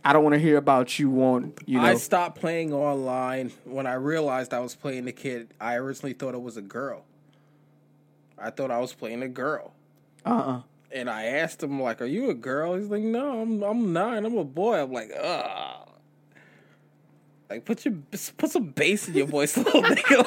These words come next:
Speaker 2: <laughs> Like, <laughs>
Speaker 1: So why'd you stop playing? Was it, was it, was it 'cause he was beating you, or was you,
Speaker 2: No.
Speaker 1: you felt bad beating him? What the fuck? Like,
Speaker 2: because if that's what I got a result of playing is little kids.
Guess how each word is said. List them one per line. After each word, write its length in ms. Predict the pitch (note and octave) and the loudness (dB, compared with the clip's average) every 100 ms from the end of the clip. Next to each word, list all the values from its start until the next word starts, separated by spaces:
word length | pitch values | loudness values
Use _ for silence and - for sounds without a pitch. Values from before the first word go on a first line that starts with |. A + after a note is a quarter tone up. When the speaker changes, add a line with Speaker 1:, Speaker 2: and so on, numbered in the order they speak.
| - | 8
Speaker 2:
<laughs> 1600 | B3+ - C#4+ C#4+ - C4 D4 - C#4+ - C4 C4+ - F#4 - - | 6 6 2 2 4 6 6 8 6 8 4 6 6 4 6 6
Like, 500 | D4 E4 F4 D#4 C4+ | 6 4 0 -2 0
<laughs> 20 | |
Speaker 1:
So 160 | - C4+ | 6 6
why'd 300 | C4 C4+ C4+ | 8 6 8
you 60 | F#4+ | 8
stop 220 | A#3+ A#3+ | 10 8
playing? 480 | - B3 A#3 E3+ E3 | 8 8 8 8 8
Was 200 | E3+ E3 | 8 6
it, 180 | E3 D3+ | 4 6
was 220 | E3+ E3 | 4 6
it, 220 | E3+ D#3 - - - - | 4 2 -4 -18 -14 -2
was 180 | D3+ D#3 | 4 4
it 60 | D#3 | 6
'cause 180 | D#3+ | 4
he 100 | E3+ | 6
was 120 | D3 B2 | 4 4
beating 340 | E3 B3+ D4 | 4 4 4
you, 200 | D4 D4+ | 6 6
or 140 | D#3+ | 6
was 160 | D3 D#3+ | 6 4
you, 60 | G3 | 6
Speaker 2:
No. 300 | C4 E4 F#3 | 6 6 4
Speaker 1:
you 80 | F#3+ | 6
felt 260 | G3 D#3+ | 6 8
bad 300 | E3 F3+ E3 | 8 6 6
beating 280 | F3 F3+ D#3+ | 2 2 4
him? 280 | G3 C#4+ F4+ | 6 4 2
What 160 | D#4 D#4 | -2 0
the 80 | G#4+ | 2
fuck? 360 | A#4 B4+ - - E3+ | 4 4 2 -2 0
Like, 240 | F3 - _ - - - - | 0 0 _ -20 -20 -20 -4
Speaker 2:
because 460 | G3+ - F#3 D3 D3 | -2 4 2 2 -2
if 260 | D3+ C#3+ - | 0 0 2
that's 280 | D#3 E3+ G3+ | 2 2 2
what 80 | |
I 140 | F#3 F3+ | 2 4
got 180 | E3+ E3 | 2 0
a 40 | |
result 420 | D3+ C#3 D3+ D#3+ | 0 0 0 -2
of 100 | D#3 | -4
playing 340 | - E3 F3 C#3+ | -2 -2 0 -2
is 120 | B2+ | -2
little 240 | D#3 D3+ | 0 0
kids. 600 | - - D#3 G3+ A3 - | -2 -4 -2 -2 -6 -20